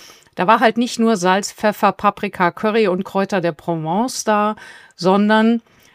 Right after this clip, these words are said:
da waren bestimmt fünfzehn verschiedene Gewürze, so von, wie wir, wie ich das eben von mir auch zu Hause kenne, sprich, es war einfach alles da, um ordentlich kochen zu können.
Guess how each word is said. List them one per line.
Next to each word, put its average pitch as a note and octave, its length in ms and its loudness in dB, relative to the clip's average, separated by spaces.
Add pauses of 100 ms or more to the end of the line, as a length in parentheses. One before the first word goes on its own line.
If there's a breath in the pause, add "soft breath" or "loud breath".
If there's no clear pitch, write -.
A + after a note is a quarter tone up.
(200 soft breath)
da F#3 160 2
waren G#3+ 380 4
bestimmt C4+ 760 0
fünfzehn C#4+ 800 -2
verschiedene A3+ 640 0
Gewürze, G#3+ 600 0
so A3 220 0
von, - 240 -2
wie A#3+ 180 -4
wir, - 220 -2
wie C4+ 160 -6
ich E4 120 -4
das D4 180 0
eben B3+ 280 0
von A#3+ 220 2
mir A#3 220 4
auch A3 180 0
zu F#3+ 220 -4
Hause A3 280 2
kenne, A3+ 420 -2
sprich, - 520 -4 (400 soft breath)
es G3 260 -4
war G#3+ 360 2
einfach G3+ 500 -2
alles F#3+ 380 -2
da, E3+ 280 2
um A#3 360 0
ordentlich F#3+ 680 -4
kochen - 420 -4
zu - 120 -14
können. - 420 -12